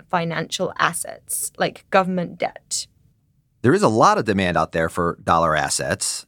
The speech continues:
Speaker 2: and some of that is because the dollar is kind of special. The dollar is a safe haven. U S government debt is seen as a very safe asset.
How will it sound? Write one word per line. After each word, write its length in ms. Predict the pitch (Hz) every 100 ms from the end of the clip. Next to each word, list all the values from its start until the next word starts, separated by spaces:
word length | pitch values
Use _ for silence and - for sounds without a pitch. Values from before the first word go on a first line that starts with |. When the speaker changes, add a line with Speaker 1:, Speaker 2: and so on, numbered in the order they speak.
| -
Speaker 2:
and 120 | 107
some 140 | 214
of 80 | 226
that 160 | 107 92
is 80 | 101
because 280 | 98 110
the 40 | 107
dollar 320 | 92 85 90
is 80 | 90
kind 180 | 90 82
of 60 |
special. 540 | - 87 85 - - - _ _ _ _ _ _
The 80 | 92
dollar 340 | 104 104 139
is 120 | 135 92
a 60 |
safe 260 | 95 95 98
haven. 480 | - 190 131 165 165 _ _ _ -
U 120 | 113
S 100 | 110
government 340 | 120 110 104
debt 360 | - 185 107 95
is 100 | -
seen 220 | 98 110 107
as 80 |
a 80 | 98
very 340 | 82 87 87 98
safe 380 | - 76 80 -
asset. 540 | 110 123 - 53 -